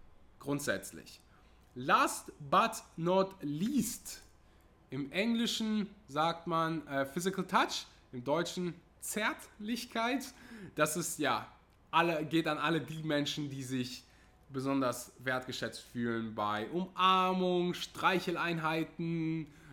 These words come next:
äh, einfach Körperberührung. Und ja, auch hier gibt's wieder kein richtig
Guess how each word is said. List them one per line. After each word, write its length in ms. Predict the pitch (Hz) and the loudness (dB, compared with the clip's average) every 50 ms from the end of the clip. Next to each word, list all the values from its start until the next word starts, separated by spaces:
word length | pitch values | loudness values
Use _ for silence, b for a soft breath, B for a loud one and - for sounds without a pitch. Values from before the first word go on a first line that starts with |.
| B B - | B B -6
äh, 40 | |
einfach 580 | 127 131 131 131 - 151 160 156 - 156 - - - - | -4 -2 -2 -2 0 -2 -2 -2 -4 -8 -8 -8 -16 -16
Körperberührung. 2000 | - - - 185 180 175 175 - 185 175 170 165 - - - - - - - - - - _ - - 135 127 156 147 131 151 170 165 156 135 151 147 147 147 147 143 147 B B B B B B B - - | -10 -2 0 0 0 0 2 4 4 4 4 4 0 -4 -12 -18 -20 -20 -20 -20 -20 -20 _ -18 -10 -2 0 0 0 2 2 2 2 2 2 2 2 2 2 0 -2 -6 B B B B B B B -16 -8
Und 680 | - 135 131 131 127 127 127 127 127 123 127 - - - - - - - _ _ - - - - - _ _ _ _ _ _ _ - - - - _ - - | -4 -2 0 0 2 2 2 2 0 -2 -4 -8 -12 -14 -18 -20 -20 -20 _ _ -20 -20 -20 -20 -20 _ _ _ _ _ _ _ -20 -20 -20 -20 _ -16 -8
ja, 300 | - 196 330 392 - - - - - - - - - - | -4 -2 0 0 -2 -2 -6 -18 -20 -20 -20 -20 -8 -2
auch 200 | 147 175 170 - | -2 -2 -2 0
hier 320 | - 233 269 302 311 294 - - - - | -2 0 2 2 0 -2 -6 -18 -16 -8
gibt's 240 | - 175 165 - - | -6 -6 -6 -6 -6
wieder 180 | 180 190 185 180 | -4 -2 -2 -2
kein 380 | 180 - 175 175 175 175 170 165 - - - - - | -2 -2 -2 -2 -2 -4 -4 -8 -12 -20 -20 -20 -12
richtig 680 | 139 151 185 190 196 - - 190 190 175 - - - | -4 -2 -2 -2 -2 -4 -2 -2 -2 -2 -4 -8 -16